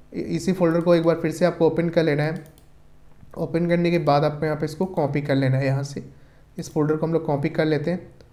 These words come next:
कॉपी करने के बाद आपको अपने, अ, दिस पीसी में जाना है। उसके बाद आपको विंडोज़ सी में जाना है।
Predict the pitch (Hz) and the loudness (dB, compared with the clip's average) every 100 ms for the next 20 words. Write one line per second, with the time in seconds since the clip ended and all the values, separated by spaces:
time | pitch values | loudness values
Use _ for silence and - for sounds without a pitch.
0 | - - - - 170 190 208 196 196 202 | -20 -20 -20 -4 0 2 2 4 4 4
1 | 160 151 160 165 165 165 170 175 165 151 | 4 2 2 0 -2 -2 -2 -2 0 0
2 | 147 151 151 156 151 170 156 147 143 156 | 0 -2 -2 -4 0 0 2 0 2 -2
3 | 156 160 151 143 147 147 165 175 - - | -2 -2 0 2 2 0 -2 -4 -8 -20
4 | - - 151 160 160 - 160 156 143 147 | -12 -4 -2 0 -2 -2 0 0 0 0
5 | 160 | -4